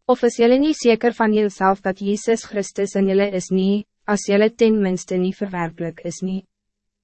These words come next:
Maar ik hoop dat jylle sal insien dat ons nie verwerplik is nie.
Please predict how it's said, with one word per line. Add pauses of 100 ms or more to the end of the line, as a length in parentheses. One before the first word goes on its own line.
Maar
ik
hoop
dat
jylle
sal
insien
dat
ons
nie
verwerplik
is
nie.